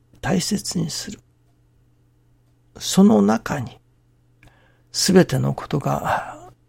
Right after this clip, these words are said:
実は含まれているというのでしょうか。よく師匠がトヨタ系土商の野崎の一段のお話を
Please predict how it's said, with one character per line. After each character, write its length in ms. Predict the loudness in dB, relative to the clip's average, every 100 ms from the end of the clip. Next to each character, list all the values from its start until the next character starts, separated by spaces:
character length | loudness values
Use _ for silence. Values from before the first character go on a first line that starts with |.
| _ -18
実 300 | -10 -6 -2
は 160 | 0 -2
含 280 | -4 -2 0
ま 100 | 0
れ 120 | -2
て 200 | -6 -12
い 80 | -12
る 140 | -16 -20 _ -20 -20 -6
と 140 | 2 4
い 80 | 4
う 40 |
の 120 | 2
で 120 | -2
し 140 | -8 -8
ょ 80 | -10
う 60 |
か。 180 | -12 -20 _ -20 -20 _ _ _ _ -20 -20 -20 -20 -2
よ 140 | 2 2
く 140 | 2
師 180 | -2 -2
匠 260 | -2 -2
が 260 | -4 -8 -10 _ _ _ _ _ _ _ _ -20 -20 _ -8
ト 100 | 2
ヨ 120 | 2 2
タ 160 | -2
系 200 | -2 -2
土 140 | 0 -2
商 300 | -2 -4 -6
の 300 | -8 -8 2
野 120 | 4
崎 320 | 4 0 -2
の 120 | -8 -8
一 240 | -10 -10
段 200 | -10 -12 -14 _ _ -4
の 320 | -2 0 0
お 60 | 2
話 440 | 2 2 -2 -2 -2
を 160 | -4